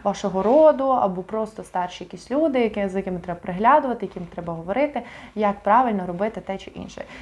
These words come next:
І от паж Пентаклів, знову ж таки, говорить: «Овни,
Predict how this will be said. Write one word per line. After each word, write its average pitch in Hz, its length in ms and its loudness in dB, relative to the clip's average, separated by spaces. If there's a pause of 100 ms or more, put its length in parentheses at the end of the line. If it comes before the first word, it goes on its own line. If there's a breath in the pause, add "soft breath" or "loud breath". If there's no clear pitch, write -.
(140)
І 226 60 2
от 226 220 -2
паж 269 200 6
Пентаклів, 269 640 2
знову 285 300 4
ж 254 80 -10
таки, - 120 -10
говорить: 180 380 -4
«Овни, 226 360 2